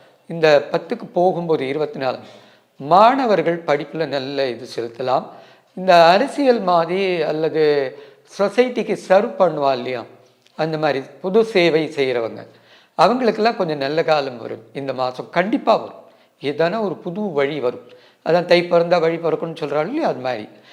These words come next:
அதே மாதிரி வயோதிகர்களுக்கு தெய்வ தரிசனம் கிடைக்கிறதுக்கான வாய்ப்பு இருக்கு. ஏன்னா ப-, ஒன்பதுல புதன் இருக்கு, பிளஸ் பத்துக்கு போறது,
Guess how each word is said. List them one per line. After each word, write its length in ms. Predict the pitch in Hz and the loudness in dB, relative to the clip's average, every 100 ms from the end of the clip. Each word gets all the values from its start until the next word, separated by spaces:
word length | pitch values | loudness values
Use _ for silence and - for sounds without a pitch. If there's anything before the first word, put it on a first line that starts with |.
| - - | -20 0
அதே 240 | 165 226 | 2 2
மாதிரி 280 | 240 202 226 | 2 0 0
வயோதிகர்களுக்கு 1200 | 160 156 185 269 320 262 190 165 127 127 - 151 - - _ _ _ _ _ _ _ | 2 4 4 0 -2 0 2 2 0 -4 -8 -8 -10 -20 _ _ _ _ _ _ _
தெய்வ 320 | 156 208 277 | 4 4 2
தரிசனம் 480 | 220 202 165 170 156 | 2 0 0 -4 -2
கிடைக்கிறதுக்கான 600 | 143 139 139 - 151 131 | 0 0 -2 -6 -6 -4
வாய்ப்பு 280 | 123 120 120 | -4 -4 -6
இருக்கு. 280 | - - 135 | -16 -8 -6
ஏன்னா 160 | 131 139 | -6 -4
ப-, 440 | 131 123 117 143 | 0 0 0 -4
ஒன்பதுல 460 | 180 214 202 180 143 | -2 -2 2 0 0
புதன் 300 | 156 190 175 | -2 -2 -2
இருக்கு, 460 | 156 202 262 - - - _ | -4 -2 -2 -4 -18 -20 _
பிளஸ் 260 | 196 233 240 | 2 2 2
பத்துக்கு 320 | 220 240 220 202 | 0 0 -4 0
போறது, 360 | 185 160 - | 2 2 -4